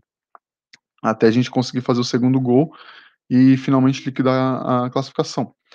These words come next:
Acho que uma classificação protocolar, se o Avaí fosse eliminado, seria um, um vexame.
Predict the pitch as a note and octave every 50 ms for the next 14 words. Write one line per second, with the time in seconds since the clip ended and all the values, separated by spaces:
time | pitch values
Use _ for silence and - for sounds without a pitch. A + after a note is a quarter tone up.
0 | - - _ _ _ - - D#3+ - - - F3 D3+ C#3+ C#3 D3+ C#3+ - - C#3+
1 | C3+ - D3 C#3 - D3 - D3 C3+ - C3 A2+ A2+ B2 D#3+ D#3 - - A2+ G#2
2 | G2+ G#2+ A2 A2+ A#2 - C#3 B2 - - A#2 A2+ A2 A2+ A2+ A#2 - A#2+ A2+ A2+
3 | A#2 A#2 A2 G#2+ G#2+ G#2+ - - B2 A#2+ A2 A#2 A2 - - - B2+ C3 D#3 F3